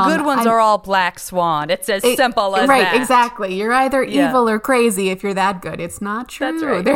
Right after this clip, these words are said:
Speaker 2: They're, <laughs> um, but, uh, no, it really is. I mean, yeah, ballet will really drive you crazy with how perfect you can be and, and, and how perfect you're, you're not.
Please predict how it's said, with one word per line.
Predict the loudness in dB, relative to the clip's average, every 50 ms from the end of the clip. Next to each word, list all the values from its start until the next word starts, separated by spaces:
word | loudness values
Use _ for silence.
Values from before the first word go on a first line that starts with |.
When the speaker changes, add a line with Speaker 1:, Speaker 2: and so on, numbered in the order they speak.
| -2 -2 -8 -12 _ -6
Speaker 2:
They're, | -6 -4 -4 -6 -8 -12 -16
<laughs> | -20 -12 -8 -8 -6 -4
um, | -2 0 0 0 0 -2 -4 -6 -8 -10 -12 -14 -12 -8 -6 -6 -6 -4
but, | -4 -4 -2 -4 -2
uh, | -2 -2 0 0 0 -2 -2 -4 -6 -6 -6
no, | -4 -4 -2 -2 -2 -2
it | -2 -4 -4
really | -4 -4 -4 -2 -2 -2 -2
is. | -4 -4 -6 -8 -10 -12 -12 -10
I | -8 -8
mean, | -6 -6 -6 -6 -6 -8 -10 -12 -16 -20 -20 -20 -20 -20 -20 -20 -20 -20 -14
yeah, | -10 -8 -8 -6
ballet | -4 -4 -4 -4 -4 -4 -6 -6 -6
will | -6 -6 -6 -6 -6
really | -8 -10 -10 -10 -10
drive | -10 -10 -10 -10 -10 -10
you | -12 -14
crazy | -14 -14 -12 -10 -10 -10 -10 -12 -12 -12
with | -10 -12 -12 -10
how | -8 -6 -6 -6
perfect | -8 -8 -10 -8 -8 -8 -8 -10 -14 -14 -16 -18 -18 -16
you | -14 -14 -14 -16 -18 -18
can | -14 -10 -8 -6 -6 -6 -6 -8
be | -8 -10 -10 -10 -12
and, | -12 -12 -14 -16 -16 -14
and, | -12 -10 -10 -10 -10 -12 -12
and | -12 -10 -10 -10
how | -8 -8 -8 -8
perfect | -8 -8 -10 -10 -10 -12 -14 -14
you're, | -12 -12 -10 -10 -10 -10
you're | -8 -8
not. | -4 -4 -4 -4 -6 -8 -12 -18